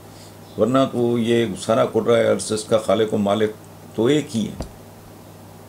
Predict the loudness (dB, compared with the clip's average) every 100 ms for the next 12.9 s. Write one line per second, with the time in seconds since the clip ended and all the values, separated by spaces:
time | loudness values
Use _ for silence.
0 | -12 -10 -2 0 0 0 0 0 0 0
1 | -2 -4 -4 -4 -2 -2 0 0 0 -2
2 | -2 -2 -2 -2 -2 -2 -4 -2 -2 -4
3 | -6 -4 -2 -2 -4 -4 -4 -2 0 0
4 | -4 -4 -4 -4 -6 -8 -8 -8 -8 -8
5 | -6 -6 -6 -8 -8 -8 -8 -12 -18 -20
6 | -20 -20 -20 -20 -20 -18 -8 -6 -6 -10
7 | -20 -20 -20 -20 -12 -6 -6 -6 -12 -20
8 | -20 -14 -10 -6 0 0 0 -4 -4 -2
9 | -2 -4 -8 -6 0 0 0 -2 0 2
10 | 2 -2 -4 -4 -4 -6 -10 -4 -4 -4
11 | -6 -6 -8 -4 -6 -4 -4 -4 -2 0
12 | 0 -2 -6 -6 -8 -8 -8 -10